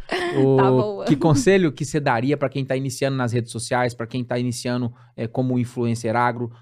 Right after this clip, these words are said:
Speaker 2: Nós aqui no Roots também enxergamos esse, esse grande movimento do, do, do digital. E no agronegócio, principalmente, ainda,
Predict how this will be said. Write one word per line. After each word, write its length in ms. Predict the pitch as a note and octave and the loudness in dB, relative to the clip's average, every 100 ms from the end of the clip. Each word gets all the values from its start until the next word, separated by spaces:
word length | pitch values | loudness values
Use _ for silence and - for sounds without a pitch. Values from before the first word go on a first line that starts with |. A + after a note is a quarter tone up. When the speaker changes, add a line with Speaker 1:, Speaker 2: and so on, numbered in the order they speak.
| - | -6
Speaker 2:
Nós 280 | C3+ D3+ C3+ | 0 2 2
aqui 160 | C#3 | -2
no 100 | C3+ | -2
Roots 400 | A#2 C3 B2+ - - | 0 0 -2 -8 -8
também 220 | C3 C3+ | -6 -4
enxergamos 600 | C3 D3 A#2+ A#2 C3+ B2+ | -4 -4 -4 -2 -2 0
esse, 380 | A#2+ A#2 B2 A2+ - - | -2 -2 -4 -4 -8 -10
esse 160 | A#2+ A#2 | -6 -2
grande 360 | B2+ C#3+ C3+ | 0 2 0
movimento 680 | C3+ C3 A#2 A#2 C3+ D#3+ B2+ | 0 0 0 -2 -2 -4 -6
do, 520 | A#2 A#2+ A#2 A2+ A2+ | -4 -2 -2 -2 -6
do, 380 | - A2+ A2 G#2+ | -8 -6 -4 -6
do 120 | A2+ | -6
digital. 680 | A#2 G#2+ A#2 A#2 A2 B2 D3 - _ _ _ _ _ D3+ | -6 -4 -6 -4 0 0 0 -4 _ _ _ _ _ -2
E 80 | D#3 | 2
no 240 | G3+ A3 | 6 6
agronegócio, 760 | G#3 G3 F#3 F3+ C#3+ D3 C#3 C#3+ | 6 4 2 2 4 4 2 0
principalmente, 680 | D3 C3 - C3 D3 D#3+ | -2 -2 0 0 0 0
ainda, 460 | F3 F3 F3 D3+ | 0 2 2 2